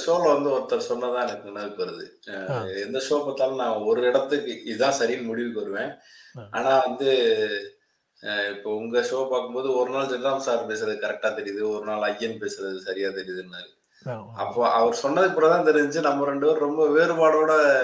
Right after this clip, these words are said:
Speaker 1: பேசிக்கிறோன்ற உணர்வு எனக்கு அப்பதான் வந்துச்சு.
Speaker 2: ஆ, அதாவது அ-, அவர் அதை வேறுபாடுன்னு சொன்னாரு. ஆனா
Speaker 1: ம்.
Speaker 2: ஒரு பிரச்சனைக்கு வந்து ரெண்டு, மூணு ஆஸ்பெக்ட்ஸ் இருக்கும்ல.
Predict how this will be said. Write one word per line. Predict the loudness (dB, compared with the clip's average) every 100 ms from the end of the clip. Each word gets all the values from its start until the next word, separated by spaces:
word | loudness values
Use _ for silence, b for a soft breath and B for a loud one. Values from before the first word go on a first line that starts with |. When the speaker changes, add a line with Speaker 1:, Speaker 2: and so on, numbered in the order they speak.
| 2
Speaker 1:
பேசிக்கிறோன்ற | 2 2 0 0 -2 -2 -2
உணர்வு | 0 4 4 6 6
எனக்கு | 6 4
அப்பதான் | 2 2 0 0
வந்துச்சு. | -2 -6 -6 -8 -4
Speaker 2:
ஆ, | 0 4 6
அதாவது | 10 12 12 12 12 12 8
அ-, | 6 6
அவர் | 6 6 6 2
அதை | 0 -2
வேறுபாடுன்னு | -2 -2 -2 -2 0 -2 -4 -8
சொன்னாரு. | -8 -2 -2 0 -2 -6 -8 _ _ _ _
ஆனா | -16 -8 -4 -2 -4 -6
Speaker 1:
ம். | -10 -12 -14 -14 -14 -14 -14 -4 8
Speaker 2:
ஒரு | 8 8
பிரச்சனைக்கு | 6 4 4 4 4 6
வந்து | 4 6 6 6
ரெண்டு, | 6 6
மூணு | 6 4 4
ஆஸ்பெக்ட்ஸ் | 4 6 4 2 0 0
இருக்கும்ல. | -2 -2 -8 -8 -6 -6